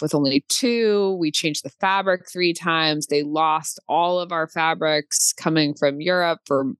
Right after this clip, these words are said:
like, over, I mean, for months. The founder of C C H, my friend Carter, was tracking this down with FedEx. It was a nightmare. And there were just a lot of setbacks, but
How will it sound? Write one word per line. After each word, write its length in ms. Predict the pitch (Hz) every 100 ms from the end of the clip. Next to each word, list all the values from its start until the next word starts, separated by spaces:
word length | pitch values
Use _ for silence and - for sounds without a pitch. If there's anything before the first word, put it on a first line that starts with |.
| -
like, 200 | 151 - -
over, 600 | 165 165 160 156 151 123 _ _ _ _ _ -
I 60 |
mean, 160 | 160 147
for 160 | 180
months. 1000 | 160 156 180 175 139 135 - - - - _ _ _ _ _ -
The 360 | 160 147 127 - _
founder 300 | - 160 151
of 80 | 143
C 120 | -
C 180 | 160 160
H, 340 | 147 151 - - _
my 180 | - 151
friend 220 | 147 143
Carter, 260 | - 175 143
was 220 | 139 - _ _ -
tracking 480 | - 170 147 - 147
this 180 | 143 -
down 300 | 165 156 147
with 180 | 131 -
FedEx. 400 | 139 147 165 -
It 40 |
was 120 | 135 127
a 80 |
nightmare. 640 | 123 131 160 165 170 160 147 - - - -
And 680 | 175 170 170 160 156 151 151 - - _ _ _ _ _ -
there 260 | 185 233
were 160 | 226 226
just 260 | 247 302 453
a 100 | 370
lot 580 | 185 165 160 156 165 -
of 160 | 160 147
setbacks, 840 | - 151 139 185 190 247 277 - -
but 240 | 196 185